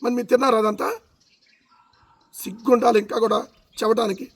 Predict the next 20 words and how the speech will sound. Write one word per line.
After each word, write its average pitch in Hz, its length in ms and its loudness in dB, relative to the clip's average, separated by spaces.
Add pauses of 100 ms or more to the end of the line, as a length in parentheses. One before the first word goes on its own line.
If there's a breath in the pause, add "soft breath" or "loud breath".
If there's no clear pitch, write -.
(720)
సిగ్గులేని 330 520 -6
బతుకులు, 240 320 0 (260)
సిగ్గులేని 240 420 4
కథ. 214 180 -8
కాకపోతే 214 300 -2 (460)
ఈరోజు 240 300 2
మీరు 226 180 -2
మీ, 214 80 -2 (260)
మీ 294 140 -8
హెరిటేజ్కి 247 460 -4
ఉంటుంది 214 260 -2
ఏమని, 233 200 -2 (540)
ఆ, - 80 -4 (260)
టోటల్ 269 420 4
కార్డ్ 254 180 6
అని 247 120 2
రాస్తారు 208 300 -6
దాని 226 160 -8
మీద. 190 100 -2 (400)
అంటే - 140 -8